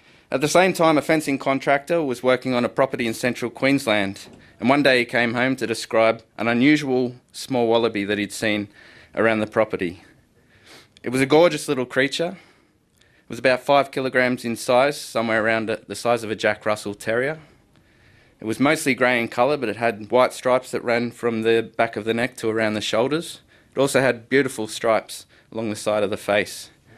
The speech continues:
And when it hopped, it held its arms stiff, like a fisherman showing you the, uh, size of the fish he caught on the weekend.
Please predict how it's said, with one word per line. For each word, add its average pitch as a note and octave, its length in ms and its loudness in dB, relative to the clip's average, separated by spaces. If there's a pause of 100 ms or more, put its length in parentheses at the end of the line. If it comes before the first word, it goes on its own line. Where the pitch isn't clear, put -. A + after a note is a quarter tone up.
(340)
And A2+ 80 -6
when B2 80 2
it A2+ 120 0
hopped, D3+ 440 0 (380)
it - 80 -16
held C3+ 120 2
its - 160 -4
arms B2 320 2
stiff, - 560 -6 (960)
like - 180 0
a G#2 300 2 (140)
fisherman C3+ 480 0
showing A#2 320 0
you G#2+ 300 -2 (540)
the, G2+ 220 -2
uh, G2 160 2
size A#2 340 2
of G2+ 60 -8
the G2+ 80 -6
fish - 240 -6
he G2+ 80 -8
caught G#2 240 -6
on G2 100 -6
the F#2+ 80 -4
weekend. F2 600 -8